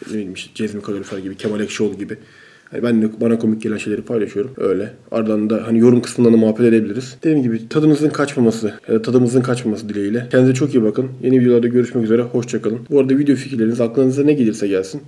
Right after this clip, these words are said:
e, çekinmeden yazın yorum kısmına. Konuşur, tartışırız. Sonuçta bu çoğu konseptte sizden gelen yorumlarla başladım. Öyle. Kendinize çok iyi bakın. Öyle işte. Konuşacağımız mecralar bunlar işte.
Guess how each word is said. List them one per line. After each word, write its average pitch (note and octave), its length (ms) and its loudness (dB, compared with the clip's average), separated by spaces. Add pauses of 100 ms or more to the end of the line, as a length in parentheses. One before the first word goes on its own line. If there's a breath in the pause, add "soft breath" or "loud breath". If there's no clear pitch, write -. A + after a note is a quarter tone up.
(180)
e, G2+ 180 -2
çekinmeden A2+ 500 0
yazın G#2+ 260 0 (140)
yorum G#2 220 0
kısmına. G#2+ 360 -8 (100)
Konuşur, G#2+ 400 -4
tartışırız. A2 680 -4
Sonuçta A2+ 260 -2 (160)
bu B2+ 320 0
çoğu A#2+ 260 2
konseptte A2+ 760 -4
sizden A#2 280 0
gelen A2+ 160 4
yorumlarla A2+ 440 4
başladım. G2+ 300 -6 (120)
Öyle. B2 260 0 (100)
Kendinize C3 240 2
çok D3+ 200 -2
iyi A#2 60 4
bakın. G#2+ 240 -2 (260)
Öyle A2 340 -2
işte. - 220 -10 (200)
Konuşacağımız A#2+ 520 4
mecralar A#2 440 2
bunlar A2+ 180 0
işte. - 200 -12